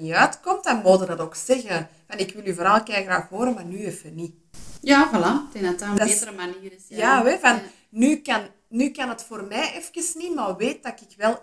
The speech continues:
Speaker 1: echt die tijd voor u wil maken, maar voor mij
Speaker 2: Ja,
Speaker 1: gaat het
Speaker 2: ja.
Speaker 1: nu, voor mij persoonlijk niet." Maar dat is
Speaker 2: Nee,
Speaker 1: een
Speaker 2: dat is
Speaker 1: hele
Speaker 2: waar.
Speaker 1: moeilijke,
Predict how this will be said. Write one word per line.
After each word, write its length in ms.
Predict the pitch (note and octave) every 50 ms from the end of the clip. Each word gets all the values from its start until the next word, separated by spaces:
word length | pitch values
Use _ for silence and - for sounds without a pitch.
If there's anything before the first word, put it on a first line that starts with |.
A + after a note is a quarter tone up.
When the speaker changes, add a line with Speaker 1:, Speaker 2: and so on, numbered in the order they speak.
| _ _
Speaker 1:
echt 300 | - D4 - - - -
die 200 | A#3 G3+ F#3 F#3
tijd 260 | F#3 G3+ A3 A#3 -
voor 160 | - - F#3+ F#3+ G3 G3
u 40 | F3
wil 220 | E3+ E3+ E3+ E3 E3+
maken, 340 | F3 G3+ A#3 A#3 - A3 G3 -
maar 200 | F#3 F#3 F#3+ - -
voor 180 | - F3+ F3 F3
mij 160 | F#3 G#3+ B3+
Speaker 2:
Ja, 40 | B3 A3
Speaker 1:
gaat 100 | G3 F#3+
het 100 | F#3 F3+ -
Speaker 2:
ja. 160 | F#3 F#3 F#3+
Speaker 1:
nu, 300 | A3 B3 B3 B3 B3 - - - - - E3 D#3+ -
voor 280 | - - F3+ F3 D#3+ E3
mij 220 | F#3 G#3+ A3 A3
persoonlijk 600 | - - - - - G3+ G#3+ A3+ G#3+ F#3 E3+ F3 -
niet." 220 | F3+ E3+ E3+ E3+ - - - - - - - -
Maar 80 | G#3+ G#3+
dat 100 | A3 A3
is 60 | A3+
Speaker 2:
Nee, 100 | G3 -
Speaker 1:
een 60 | A3+
Speaker 2:
dat 120 | C4+ D4
is 60 | C#4+ C4
Speaker 1:
hele 60 | A#3+ A#3
Speaker 2:
waar. 80 | - -
Speaker 1:
moeilijke, 400 | B3 B3+ C4 B3+ B3+ B3+ - B3+